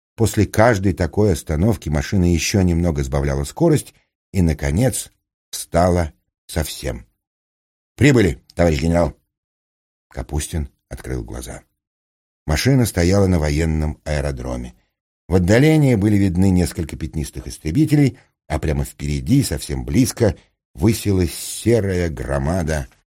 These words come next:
транспортника с широким диском антенны над фюзеляжем.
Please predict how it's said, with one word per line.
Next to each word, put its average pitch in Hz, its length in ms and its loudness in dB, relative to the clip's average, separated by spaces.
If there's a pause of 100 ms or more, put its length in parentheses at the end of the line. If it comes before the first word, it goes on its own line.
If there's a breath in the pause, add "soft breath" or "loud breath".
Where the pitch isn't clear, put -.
(220)
транспортника 71 1040 -2
с 65 40 -10
широким 76 680 -2
диском 69 520 -4
антенны 67 640 -2
над 64 180 -6
фюзеляжем. 58 760 -12